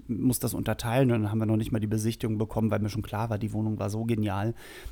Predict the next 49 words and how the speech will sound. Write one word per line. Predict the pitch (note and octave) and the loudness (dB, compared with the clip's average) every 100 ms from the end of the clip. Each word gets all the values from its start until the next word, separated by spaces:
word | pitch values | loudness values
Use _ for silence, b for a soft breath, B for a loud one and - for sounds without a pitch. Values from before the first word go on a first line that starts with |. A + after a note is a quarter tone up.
| - | -4
dass | A2+ | -2
die | - | 0
gleich | G2+ F#2+ - | 0 0 -2
weg | G#2 - | -6 -4
ist | - D3 | -4 -4
und | C3 B2 | 0 2
so. | B2 B2+ - | 4 2 2
Und | B2 G#2 | 2 2
der | G2+ | 2
war | A2+ | 0
auch | - A#2 | 0 0
ein | A2 | 0
super | A#2 A2+ | 0 0
netter | G#2 G#2+ | 2 0
Vermieter. | G#2 G#2 A#2+ D3 | -2 0 0 0
Das | G#2 | 0
war | G#2 | -2
ein | |
Privattyp | - A2 G2+ G#2+ - C3 - | -2 -2 -2 -4 -4 -4 -2
irgendwie | B2 B2+ A2 | -2 0 0
aus | - - | -2 -4
Essen, | A2+ G#2+ B2+ B B B B - | -4 2 0 B B B B -2
der | A2+ | 0
auch | |
gesagt | A#2+ A2 G#2+ | 2 0 0
hat: | G#2+ | -4
Ja, | - | -6
ich | B2 | -2
mach | B2 | 0
die | - A#2 | 0 -2
Küche | A#2+ A#2+ B2+ | -4 0 0
noch | A2+ | 2
und | B2 A2 | 0 2
so. | A2+ - - - - | 2 0 -8 -2 2
Und | B2+ | 4
der | A2 | 4
Preis | - G#2+ B2+ | 4 2 2
für | E3+ | 0
diese | B2+ A2+ A#2 | 0 2 2
Wohnung | A2 A2+ G#2 | 4 2 4
war | A2 G#2+ b b b b b - | 2 0 b b b b b -4
also | - A2+ | 0 4
niedriger, | A2 C3+ D#3+ D3+ B2 A#2+ A#2+ | 6 6 4 2 2 2 0
als | A#2 | 2
man | A#2 A2 | 2 2
eigentlich | A#2 A#2+ - | 0 0 -2
hätte | - | -4
verlangen | - G#2 G2 D#3 E3 | -2 -2 2 4 4
können | G#2+ G2 B2+ | 2 0 0